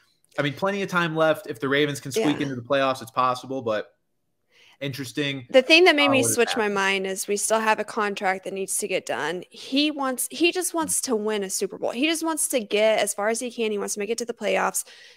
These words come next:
Speaker 2: I feel like he has a little bit more in him. The Ravens just need to help him out a little bit. So,
Speaker 1: Yeah.
Speaker 2: I don't know. I'm gonna go Lamar Jackson.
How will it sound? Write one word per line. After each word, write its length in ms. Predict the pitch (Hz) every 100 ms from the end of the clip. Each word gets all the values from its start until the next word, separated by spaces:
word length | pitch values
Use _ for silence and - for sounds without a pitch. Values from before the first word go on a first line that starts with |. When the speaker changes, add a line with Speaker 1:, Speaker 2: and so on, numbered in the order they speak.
| _ _ -
Speaker 2:
I 360 | 226 285 302 294
feel 320 | 277 277 262
like 300 | 233 214 208
he 160 | 254 254
has 200 | 233 226
a 40 |
little 240 | 220 214
bit 160 | 220 202
more 220 | 208 208
in 220 | 196 196
him. 300 | 196 202 202 - _ _ _ _ - - - -
The 140 | 220
Ravens 360 | 240 254 247 240
just 160 | 208 202
need 120 | 190
to 80 | 196
help 240 | 190 170
him 100 | -
out 200 | - -
a 20 |
little 200 | 53 -
bit. 240 | - - 165
So, 320 | 165 226 220
Speaker 1:
Yeah. 80 | - - _ 202 196 -
Speaker 2:
I 140 | 208 208
don't 100 | 185
know. 100 | 170
I'm 120 | 202
gonna 140 | 202
go 140 | 196 175
Lamar 280 | - - -
Jackson. 420 | - - -